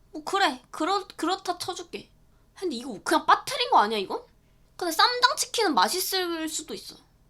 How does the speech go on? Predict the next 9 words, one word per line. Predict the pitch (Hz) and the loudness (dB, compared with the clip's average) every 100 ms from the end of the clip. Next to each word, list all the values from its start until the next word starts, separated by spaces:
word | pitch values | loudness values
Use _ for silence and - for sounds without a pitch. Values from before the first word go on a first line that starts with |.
| _ _ | _ _
쌈장 | 381 640 719 | -6 -2 -4
치킨 | - 381 | -2 -2
괜찮을 | 254 254 403 415 | -2 0 0 -2
것 | 247 | -6
같은데? | 208 - 202 466 _ _ _ _ _ _ _ | -10 -10 -10 -12 _ _ _ _ _ _ _
쌈장은 | 359 392 415 453 330 | -4 0 6 8 6
맛있잖아. | - 202 - - - - _ _ _ | 2 -2 -4 -4 -6 -8 _ _ _
치킨은 | - 480 - 571 370 | -12 -8 -4 -2 0
맛있잖아. | 190 - - - - - | 0 -4 -8 -12 -12 -20